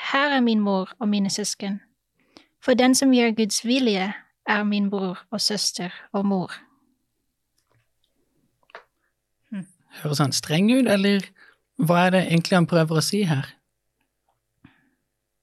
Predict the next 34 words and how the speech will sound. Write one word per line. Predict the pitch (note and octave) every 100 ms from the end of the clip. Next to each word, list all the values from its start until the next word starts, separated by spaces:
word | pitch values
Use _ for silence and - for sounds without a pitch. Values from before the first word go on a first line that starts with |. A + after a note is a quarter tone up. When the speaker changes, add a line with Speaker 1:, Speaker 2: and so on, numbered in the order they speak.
| _ - _ _ -
Speaker 2:
Vil | F3 E3+
han |
ikke | D#3+ D#3+
ha | E3
noe | D#3+
med | D3
familien | C#3 D3 C#3+ D3
sin | D#3 C3+
å |
gjøre, | C3+ A3 D4 C4+
eller, | A3 A3+ A3+ A3+
eh, | G#3+ G3+ F#3+
hva | F3+ F3
er | E3+ E3
poenget? | F3 E3+ E3+ C#3+ _ _ _ _ _ _ _ -
Speaker 1:
Jeg | D#4+ A#3+ A#3+
tror | C4
han | C4+ A#3 G3+ A3
prøver | A3+ G#3
å | G3
trekke | - G3+ G#3
fram | - A3 G#3+ G3+ G3+ _ _ _ -
ganske | A3 A3+ C4+
sterkt | B3 C#4+ -
poeng, | A3+ A#3 C4+ - -
kanskje. | C4 B3+ D4 - _ _ -
Speaker 2:
Mhm. | C#3+ D3 A3 - _ _ _ -
Speaker 1:
Eh, | A#3+ G3 F#3+ F#3+ F#3+ F#3 _ _ _ -
fordi | A3+ G#3
de | G3
er | F#3+
selvfølgelig | F#3+ A3 G3 G#3+ G3+ G3+ G#3+
familien | - G#3 F#3+ G3
hans, | G3 A3+ B3 -